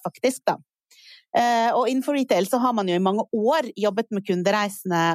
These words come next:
og det er om å kartlegge friksjonspunktene, og finne liksom, hva er egentlig sannhetens øyeblikk, og gjøre noe med det da. Og den jobben er jo definitivt, eh, ikke ferdig,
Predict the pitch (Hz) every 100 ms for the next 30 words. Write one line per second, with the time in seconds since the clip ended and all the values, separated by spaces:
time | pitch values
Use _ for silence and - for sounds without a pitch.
0 | - 180 196 196 190 165 170 - 180 -
1 | 208 196 - 180 - - 208 196 185 -
2 | - - 170 170 165 165 196 190 175 -
3 | 196 202 202 - - _ 196 196 - 214
4 | 196 214 214 196 196 190 185 202 185 170
5 | - 185 175 202 185 156 165 156 185 196
6 | 185 156 - 165 180 185 240 254 - _
7 | _ _ 208 202 185 170 165 170 190 151
8 | - _ 190 214 208 208 170 190 180 175
9 | - 190 160 139 - 170 - - 165 156
10 | 165 156 - - - 196 220 190 190 233